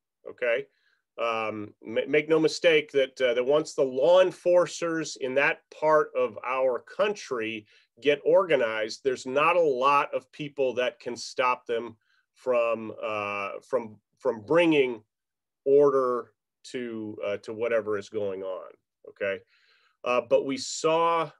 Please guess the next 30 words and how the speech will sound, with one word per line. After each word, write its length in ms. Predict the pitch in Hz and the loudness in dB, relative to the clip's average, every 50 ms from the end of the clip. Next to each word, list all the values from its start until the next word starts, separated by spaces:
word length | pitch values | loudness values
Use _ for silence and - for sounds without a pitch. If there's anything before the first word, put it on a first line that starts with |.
| - - | -10 -6
uh, 200 | 120 120 117 117 117 | -2 0 0 0 -2
within 220 | 120 113 139 143 | -2 0 0 0
our 180 | 156 156 151 147 | 2 2 4 4
own 180 | 151 156 147 | 2 2 0
borders, 640 | - 113 113 113 113 113 117 113 110 - - - - _ _ _ _ _ _ _ - - | -2 -2 0 2 2 0 0 -4 -6 -10 -14 -18 -20 _ _ _ _ _ _ _ -10 -6
um, 580 | 104 104 104 101 101 101 101 98 98 95 92 - _ _ _ _ _ _ _ _ _ _ - - _ _ _ _ - - | -4 -4 -2 -2 -2 -4 -4 -4 -6 -10 -14 -18 _ _ _ _ _ _ _ _ _ _ -20 -20 _ _ _ _ -14 -12
uh, 520 | - - - - 50 - - - - - - - _ _ _ _ _ _ _ _ _ _ _ _ _ _ 101 | -10 -10 -8 -8 -10 -10 -10 -10 -12 -12 -14 -16 _ _ _ _ _ _ _ _ _ _ _ _ _ _ -16
the, 460 | 120 123 117 113 113 110 107 104 101 - 113 117 - | -14 -10 -10 -8 -8 -8 -10 -10 -6 -2 -2 0 0
a 60 | 120 123 | 0 0
little 200 | 135 160 175 165 | 0 0 0 2
bit 260 | 175 180 175 175 - - | 4 4 4 4 2 0
of 220 | 131 135 127 117 | 0 0 0 0
the 220 | 117 131 127 123 - - | -4 -8 -8 -8 -4 0
uncontrolled 760 | 151 160 180 175 - 170 165 160 - - 156 156 151 147 139 | 0 0 0 -2 -4 -6 -8 -6 -4 -2 2 4 4 4 4
or 80 | 131 117 | 2 -4
chaotic 720 | - - - 131 127 131 127 127 131 135 143 127 - 127 | -6 -10 -8 -4 -2 0 0 0 0 0 0 0 -2 -2
nature 440 | 123 117 117 113 117 - - 107 104 | -2 -2 -2 -2 -4 -8 -6 -6 -6
of 140 | 98 95 - | -6 -6 -10
violence. 640 | 98 95 95 92 87 82 71 - - - - - _ _ _ _ _ _ _ _ _ _ - | -10 -10 -10 -10 -12 -12 -14 -16 -18 -20 -20 -20 _ _ _ _ _ _ _ _ _ _ -6
And, 240 | - 117 117 117 104 _ _ - | -4 -4 -4 -6 -10 _ _ -4
and 200 | 113 117 117 - | -2 -2 0 2
I 100 | 156 160 | 0 0
spent 380 | 156 - - - 180 175 170 - | 0 -2 0 4 4 4 4 2
the 80 | 143 | -2
better 320 | 135 - 151 160 190 208 202 | -2 0 2 2 2 2 0
part 440 | - - - 190 190 180 180 175 - - | -2 -6 -2 2 2 2 2 0 -2 0
of, 280 | 143 135 127 117 _ _ _ - | 0 0 0 -2 _ _ _ -8
of 160 | 123 113 104 | -8 -6 -6
my 180 | 123 123 120 117 | -4 -2 -2 -2
life 560 | - 139 135 175 202 190 143 131 123 - | -2 -2 0 0 0 0 0 -2 -4 -8